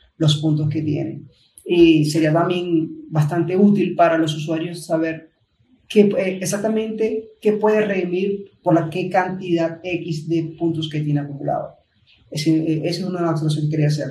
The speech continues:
En cuanto al carrusel, repito, creo que el tamaño está de bien. Lo que mejoraría sería el diseño interno que tienen cada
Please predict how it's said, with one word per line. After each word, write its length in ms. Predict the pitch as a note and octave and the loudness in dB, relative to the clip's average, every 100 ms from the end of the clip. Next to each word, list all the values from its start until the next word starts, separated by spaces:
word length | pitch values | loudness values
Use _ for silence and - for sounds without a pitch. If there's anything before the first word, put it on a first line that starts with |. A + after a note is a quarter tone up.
| - - _ | -10 -14 _
En 160 | F3 D#3 | 0 4
cuanto 260 | F#3 E3+ | 4 2
al 60 | D3 | 0
carrusel, 720 | F3 D#3 D3 F#3+ B3+ - - _ _ _ - - - | 2 2 2 2 0 -4 -10 _ _ _ -12 -12 -2
repito, 560 | D3+ D3+ G#3 G#3 A3 | 0 4 4 4 0
creo 160 | - E3+ | 0 -2
que 160 | F#3+ F#3 | 0 0
el 80 | |
tamaño 320 | D#3+ D#3+ E3 F3+ | 2 4 4 2
está 200 | - E3 | 2 2
de 100 | E3 | 4
bien. 460 | G3 G#3+ G#3+ B3+ - | 4 2 0 -4 -2
Lo 300 | F3 E3 D#3+ | 0 2 2
que 160 | D#3 | 0
mejoraría 580 | D3+ D3+ D3+ D3+ D#3 E3 | 4 6 6 6 4 2
sería 240 | - D#3+ | -2 -2
el 100 | D#3 | 0
diseño 300 | D#3 D3+ D3+ | 0 0 4
interno 380 | D3+ D3+ D3+ D#3 | 4 4 2 0
que 100 | D3+ | -2
tienen 260 | D3+ D3 D3+ | -2 2 2
cada 140 | D3 | 2